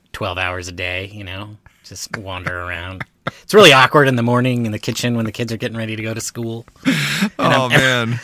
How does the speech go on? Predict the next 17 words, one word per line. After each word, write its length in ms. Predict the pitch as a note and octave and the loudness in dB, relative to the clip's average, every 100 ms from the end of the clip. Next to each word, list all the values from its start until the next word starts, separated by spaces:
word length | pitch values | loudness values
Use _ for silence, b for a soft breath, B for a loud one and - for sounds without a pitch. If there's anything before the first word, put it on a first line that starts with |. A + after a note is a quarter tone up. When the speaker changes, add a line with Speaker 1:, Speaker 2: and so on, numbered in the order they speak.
| B | B
Speaker 1:
<laughs> 180 | B - | B 0
And 100 | E3 | 4
I'm 80 | D#3+ | 4
frying 400 | - D#3+ D3+ D3 | 6 8 8 6
my 160 | C#3 C3 | 4 4
eggs. 420 | C3 C#3 - - B | 2 0 -2 -6 B
But 240 | E3 G3 F3+ | 6 8 10
don't 160 | B3 | 10
worry, 220 | G#3+ D3 B2 | 10 8 8
don't 160 | E3+ | 6
worry, 180 | D#3+ B2 | 6 2
folks. 280 | - A2+ - | 0 -4 -2
I 80 | F3+ | 4
put 160 | A#3 | 6
an 80 | D3+ | 6
apron 300 | B2+ G#2+ F#2 | 4 0 -6
on 240 | E2+ F2 | -10 -12